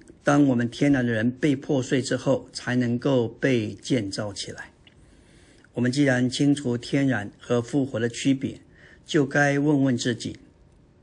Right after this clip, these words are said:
到底我们运用干柴是为自己还是为神？是独断独行还是用自己的手腕？是靠神的恩典还是让神得着荣耀？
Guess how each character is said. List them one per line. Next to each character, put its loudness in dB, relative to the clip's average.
到 2
底 4
我 2
们 2
运 6
用 4
干 2
柴 -6
是 -4
为 0
自 -2
己 -6
还 -6
是 -2
为 2
神？ -8
是 -6
独 -2
断 2
独 0
行 0
还 -2
是 -2
用 4
自 -2
己 -6
的 -4
手 -4
腕？ 0
是 -8
靠 2
神 0
的 0
恩 4
典 -2
还 -6
是 -2
让 2
神 -2
得 -2
着 -2
荣 -6
耀？ -6